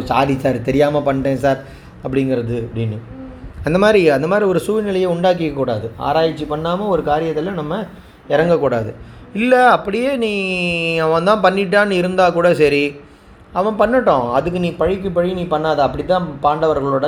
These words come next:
Speaker 1: கௌரவர்களோட கதை நடந்தது.
Speaker 2: ம்.
Speaker 1: இவன் பண்ணதுக்கு பழி, அவன் பண்ணதுக்கு பழி, மாத்தி, மாத்தி, மாத்தி, மாத்தி பண்ணி தான் கண்டு போச்சு சண்டை முடியலும், கடைசி முடியலும்.
Speaker 2: ம்.
Speaker 1: அதுக்கப்புறமா தப்பை பண்ணிவிட்டு நான் போய் சாமி கிட்ட சாரி கேட்பேன், உண்டியல்ல காசு போடுவேன்,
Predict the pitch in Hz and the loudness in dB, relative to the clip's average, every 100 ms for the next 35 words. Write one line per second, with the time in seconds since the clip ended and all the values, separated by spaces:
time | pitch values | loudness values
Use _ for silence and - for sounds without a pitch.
0 | 156 135 143 147 135 131 123 120 127 135 | 0 0 2 2 2 0 0 -2 -2 -2
1 | 120 120 107 - - - - - 143 156 | -2 -4 -6 -10 -20 -20 -16 -6 -2 0
2 | 147 139 127 117 123 120 123 156 151 135 | 0 -2 -4 -4 -2 2 2 2 0 -2
3 | 123 120 123 123 131 135 139 139 135 139 | -4 -4 -4 -2 -2 -2 -2 -4 -2 -4
4 | 139 143 151 170 151 139 151 156 139 131 | -2 -4 -4 -2 -2 -2 -4 -4 -6 -6
5 | 127 120 - 135 131 117 120 117 113 117 | -8 -12 -6 -6 -4 -6 -4 -4 -4 -2
6 | 113 113 113 120 110 110 110 - - - | -2 -4 -6 -6 -4 -4 -4 -10 -16 -16
7 | - - - - - 139 170 180 196 202 | -16 -16 -18 -4 2 4 4 4 2 2
8 | 175 160 196 185 175 175 165 175 170 165 | 2 4 4 2 0 -4 -4 -2 0 0
9 | 165 175 170 160 170 156 151 143 151 156 | 0 0 0 0 -2 -2 -2 0 2 2
10 | 160 147 143 135 147 151 151 - - - | 0 0 -2 -2 -2 -2 -6 -18 -12 -6
11 | 170 175 170 147 147 156 - 156 147 147 | 2 2 4 2 4 2 0 0 0 0
12 | 151 151 | 0 0